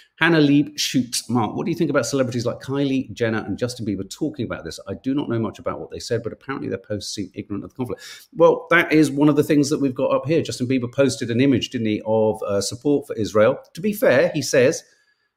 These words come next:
he's, his thoughts and his prayers are with civilians on both sides. So it's not just a one-sided thing, but obviously the attack was on Israel that's, that's triggered this latest crisis.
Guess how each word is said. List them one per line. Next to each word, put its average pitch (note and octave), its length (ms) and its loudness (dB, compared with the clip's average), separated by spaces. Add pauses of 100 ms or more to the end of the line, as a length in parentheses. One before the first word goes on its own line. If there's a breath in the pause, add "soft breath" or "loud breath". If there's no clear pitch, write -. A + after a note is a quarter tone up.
(240)
he's, B2 420 -2
his A#2 220 -2
thoughts C#3 380 0
and A2+ 120 0
his A2+ 120 -2
prayers A2 400 0
are G#2 60 -4
with G#2 260 0
civilians G2+ 480 -2
on F#2 120 -6
both A#2+ 200 0
sides. D#2 360 -8
So - 60 -8
it's - 120 -10
not - 260 -6 (720)
just - 220 -6
a G#2+ 60 -4
one-sided G2 640 -4
thing, F2 180 0
but F2 100 -2
obviously G2+ 480 -4
the G2+ 80 -4
attack - 420 -10
was - 120 -10
on F2 160 -4
Israel E2+ 300 -4
that's, - 180 -14 (100)
that's - 220 -10
triggered G#2 440 -8
this - 180 -10
latest F#2+ 680 -6
crisis. - 580 -10